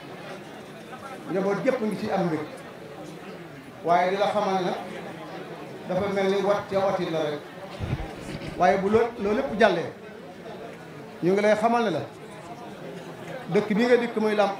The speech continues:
dëkk bii nga dikk muy Lambaye. Dëkk bii nga dëkk muy Lambaye.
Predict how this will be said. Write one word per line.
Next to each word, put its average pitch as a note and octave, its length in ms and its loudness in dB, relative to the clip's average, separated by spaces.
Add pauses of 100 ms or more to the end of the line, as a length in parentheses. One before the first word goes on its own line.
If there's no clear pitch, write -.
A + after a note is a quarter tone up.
(180)
dëkk A3+ 240 0
bii A#3 140 0
nga A#3+ 100 6
dikk A3+ 200 -2
muy G#3 180 2
Lambaye. F#3 320 4 (4000)
Dëkk A3 300 6
bii A#3 140 4
nga B3 120 6
dëkk B3 280 0
muy G#3+ 180 4
Lambaye. F#3 340 6